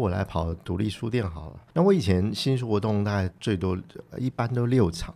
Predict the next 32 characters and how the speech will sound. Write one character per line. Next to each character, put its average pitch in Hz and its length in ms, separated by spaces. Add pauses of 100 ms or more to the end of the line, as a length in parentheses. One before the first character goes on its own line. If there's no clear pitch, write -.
呃， 107 80
当 117 180
然 135 120
世 123 160
界 117 100
季 110 180
比 87 80
较 87 120
多 95 200
一 98 60
点， 90 100
好 78 120
像 92 100
十 - 240
一 95 140
场， 92 260
因 117 100
为 107 60
骑 92 220
着 92 80
脚 90 160
踏 92 100
车 90 220
嘛， 85 200 (280)
嗯， 87 180
就 87 180
是 85 80
不 95 200
跑 82 280 (140)
可 - 220
惜 - 220
了。 78 120